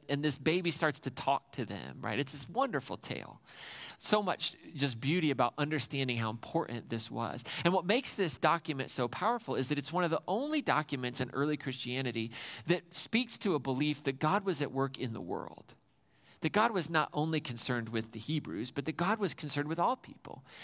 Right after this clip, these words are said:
And it holds very matter-of-factly that God is present, that the Christ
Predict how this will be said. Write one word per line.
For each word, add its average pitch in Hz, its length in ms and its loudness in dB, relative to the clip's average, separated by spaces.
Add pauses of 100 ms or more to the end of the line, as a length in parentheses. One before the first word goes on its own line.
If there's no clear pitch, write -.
(120)
And 180 120 4
it 156 80 4
holds 202 480 2
very 220 260 4
matter-of-factly 143 1120 0 (240)
that 165 180 2
God 202 240 6
is 208 160 0
present, 135 540 0
that 139 160 2
the 175 140 6
Christ 143 760 2